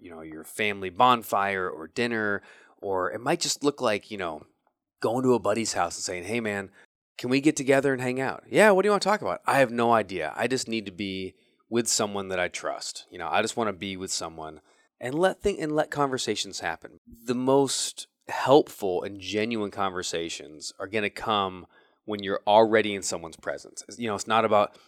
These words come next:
having a Zoom meeting and getting together, talk about a problem. It's about just hanging out. And maybe it's about getting food or, you know, sharing an activity. But somewhere along that time,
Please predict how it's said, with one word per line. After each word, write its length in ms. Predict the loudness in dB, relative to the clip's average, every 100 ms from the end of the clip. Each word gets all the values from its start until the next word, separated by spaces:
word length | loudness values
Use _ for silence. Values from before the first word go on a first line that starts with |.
| _ -8
having 340 | -2 0 0
a 40 | -2
Zoom 300 | 0 -2 2
meeting 320 | 0 0 -4
and 100 | -4
getting 280 | -2 -2 -2
together, 640 | 0 2 2 2 -2 -4 _ _ -10
talk 300 | 2 4 4
about 180 | 2 0
a 40 |
problem. 440 | 0 -2 -2 -2 -12
It's 160 | -12 -6
about 360 | 0 0 0 _ -4
just 300 | -2 -2 -4
hanging 380 | -6 -6 -6
out. 220 | -8 -10 -12 _ _ _ _ _ _
And 80 | -4
maybe 240 | 0 2
it's 100 | 0
about 220 | 0 -4 -2
getting 180 | -6
food 560 | -6 -4 -4 -2 -4 -4
or, 340 | -4 -4 -8 -12
you 100 | -10
know, 180 | -8 -6
sharing 400 | -4 -2 -2 -2
an 60 |
activity. 640 | -4 -4 -6 -6 -6 -8 -8 _ _ -8
But 100 | -4
somewhere 400 | 0 0 2 2
along 380 | 4 4 4
that 220 | 2 -2 -2
time, 480 | -4 -4 -4 -6